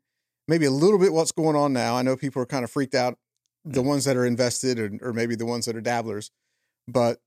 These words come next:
Speaker 1: we want to kind of explain to the nu-, to the people that don't really know much about it, what it is. Is it freedom or fraud?
Speaker 2: Mm-hmm.
Speaker 1: I mean, what really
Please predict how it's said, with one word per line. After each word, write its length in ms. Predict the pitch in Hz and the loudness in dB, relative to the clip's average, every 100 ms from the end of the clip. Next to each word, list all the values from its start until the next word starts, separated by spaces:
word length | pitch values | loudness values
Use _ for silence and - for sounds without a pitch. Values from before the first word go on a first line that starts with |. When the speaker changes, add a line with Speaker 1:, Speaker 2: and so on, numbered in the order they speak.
| _ _ _ _ 160 | _ _ _ _ -2
Speaker 1:
we 160 | 151 | 0
want 320 | 147 190 - - | 2 0 -2 0
to 500 | 165 147 143 139 - _ _ _ _ - | 2 4 2 0 -8 _ _ _ _ 0
kind 160 | 208 | 0
of 80 | 156 | 0
explain 480 | 151 - 180 175 165 | -2 -4 -2 -2 -2
to 100 | 151 | -2
the 120 | 131 | -2
nu-, 220 | 127 147 170 | -2 -2 -6
to 120 | 139 | -8
the 80 | 123 | -4
people 220 | 170 151 | -2 -2
that 80 | 147 | -2
don't 160 | 160 | -2
really 180 | 156 139 | -2 0
know 240 | 131 147 | 0 0
much 240 | 139 120 - | 0 -2 -4
about 340 | 98 101 87 | -6 -6 -4
it, 160 | 107 - _ _ _ _ _ _ - | -6 -8 _ _ _ _ _ _ -10
what 340 | 123 151 220 | 0 2 2
it 100 | 160 | 2
is. 560 | 117 101 127 147 - - - | 0 -2 -4 -4 -4 -8 -2
Is 200 | 147 127 | 0 2
it 240 | 120 110 _ _ _ _ | 0 -2 _ _ _ _
freedom 580 | _ 165 196 208 208 190 | _ 0 0 0 -2 -2
or 160 | 160 160 | -2 0
fraud? 480 | 147 120 117 151 - _ - | 0 2 0 -4 -10 _ -14
Speaker 2:
Mm-hmm. 160 | 98 127 | -10 -4
Speaker 1:
I 40 | 147 | 0
mean, 360 | 135 123 131 _ _ _ | 0 0 -2 _ _ _
what 460 | - 190 151 180 170 | -16 -4 0 2 2
really 480 | 185 190 143 139 | 2 2 0 -2